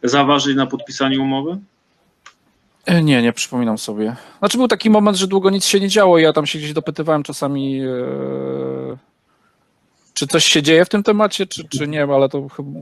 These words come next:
Speaker 2: czekaliśmy chyba na, e, na reakcję tutaj sądu, e, żeby ustalić termin rozprawy i tak dalej, bo tam jakoś chyba z dwa lata to,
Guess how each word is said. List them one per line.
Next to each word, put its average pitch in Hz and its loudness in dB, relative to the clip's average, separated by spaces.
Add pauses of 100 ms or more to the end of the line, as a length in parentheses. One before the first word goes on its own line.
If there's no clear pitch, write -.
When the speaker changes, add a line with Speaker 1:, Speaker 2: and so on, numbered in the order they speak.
(140)
Speaker 2:
czekaliśmy 156 0
chyba 147 2
na, 131 0
e, 127 -6
na 131 0
reakcję 131 0
tutaj 131 -6
sądu, 110 -6 (140)
e, 117 -14
żeby 120 -12
ustalić 120 -4
termin 117 0
rozprawy 156 -2
i - -18
tak 135 -8
dalej, 139 0
bo 147 -4
tam 160 2
jakoś 160 -2
chyba 151 2
z 139 -2
dwa 147 2
lata 147 4
to, 123 0